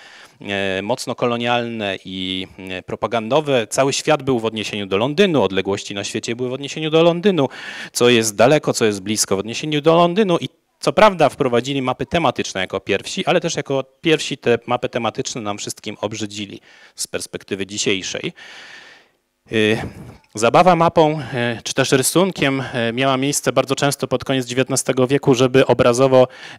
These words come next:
y, przekazać sytuację na przykład polityczną, y,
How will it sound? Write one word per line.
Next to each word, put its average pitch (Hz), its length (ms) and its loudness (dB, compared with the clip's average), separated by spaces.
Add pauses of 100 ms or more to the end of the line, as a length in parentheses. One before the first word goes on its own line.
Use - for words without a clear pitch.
(160)
y, - 20 -2
przekazać 123 480 0
sytuację 123 500 2
na 117 40 -2
przykład - 240 -4
polityczną, 127 720 2 (340)
y, 95 40 -2